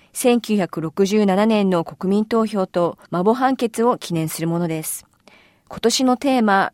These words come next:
Bridging Now to Nextは、二千年に二十五万人がリコンシリエーションのために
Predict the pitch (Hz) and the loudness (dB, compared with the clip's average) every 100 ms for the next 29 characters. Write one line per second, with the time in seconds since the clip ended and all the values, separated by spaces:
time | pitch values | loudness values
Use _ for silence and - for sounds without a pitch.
0 | - 143 208 240 226 254 233 208 226 233 | -8 0 0 0 -2 0 2 2 2 0
1 | - 247 185 - - - 170 175 175 - | -4 -4 -2 -4 -10 -12 -4 -2 -2 -6
2 | - - _ - 185 220 220 226 220 220 | -20 -20 _ -4 0 2 4 4 4 4
3 | 214 214 202 196 220 214 185 156 175 208 | 4 2 0 0 0 0 0 -2 -2 0
4 | 208 208 196 196 190 - - - 214 - | 0 0 0 0 -2 -12 -20 -4 -4 0
5 | 247 247 247 254 254 254 208 170 170 180 | 0 0 -2 2 0 0 -2 -2 -4 -2
6 | 190 180 | -2 -4